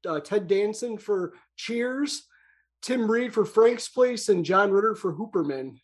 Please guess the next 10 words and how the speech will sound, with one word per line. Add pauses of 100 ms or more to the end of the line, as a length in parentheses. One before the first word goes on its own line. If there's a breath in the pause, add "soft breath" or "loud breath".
(160)
And
that
was
taken
by
Michael
J.
Fox,
of
course,